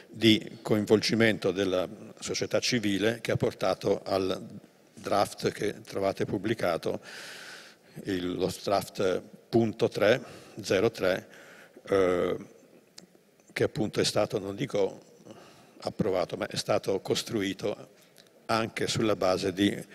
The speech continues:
audizioni molto complesse, praticamente con tutta la società civile. Un ulteriore ciclo di, eh, audizioni, non so se sia corretto chiamare audizioni, comunque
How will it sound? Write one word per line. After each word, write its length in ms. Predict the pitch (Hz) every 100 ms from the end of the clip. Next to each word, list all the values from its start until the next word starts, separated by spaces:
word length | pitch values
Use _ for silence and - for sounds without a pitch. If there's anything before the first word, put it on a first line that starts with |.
| -
audizioni 680 | - 104 107 - 113 104 101
molto 320 | 101 120 -
complesse, 520 | - 104 - 101 -
praticamente 680 | 104 104 117 104 98 90 -
con 200 | - 92
tutta 260 | - 104 -
la 100 | 98
società 420 | 110 - - 101
civile. 680 | - 98 92 87 - - - - - - - - - _ _ - - - - - - _ - _
Un 380 | - 104 101 101 -
ulteriore 600 | 110 - 110 120 147 117
ciclo 800 | - 139 147 - 104 90 - - - - - - _ -
di, 420 | - 110 104 95 -
eh, 380 | - 92 90 92 -
audizioni, 720 | - 101 95 107 - 110 101
non 140 | 95 101
so 120 | -
se 100 | -
sia 160 | - 101
corretto 420 | 110 110 110 120
chiamare 280 | 107 104 110
audizioni, 420 | 101 95 135 117
comunque 420 | 98 107 101 95